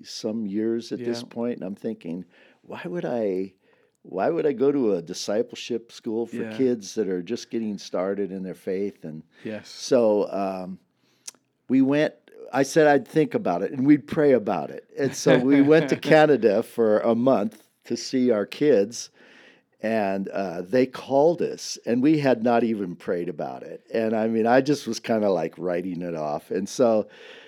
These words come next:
Speaker 1: they called, and I says, "Ooh, I gotta be really honest." I says, "I really haven't even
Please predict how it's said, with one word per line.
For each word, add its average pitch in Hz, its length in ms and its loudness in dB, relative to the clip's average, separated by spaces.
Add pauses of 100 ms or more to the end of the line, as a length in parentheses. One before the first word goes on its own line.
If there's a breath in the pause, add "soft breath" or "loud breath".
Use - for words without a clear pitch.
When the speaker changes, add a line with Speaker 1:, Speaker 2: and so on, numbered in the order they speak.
(140 loud breath)
Speaker 1:
they 117 160 4
called, 127 440 4
and 95 100 0
I 101 140 -4
says, 87 420 -6
"Ooh, 151 500 0
I 131 160 -6
gotta 135 220 -2
be 120 160 -2
really 117 340 4
honest." 113 420 -2
I - 80 -6
says, - 360 -12
"I - 160 -12
really 139 320 2
haven't 123 240 0
even 92 320 -2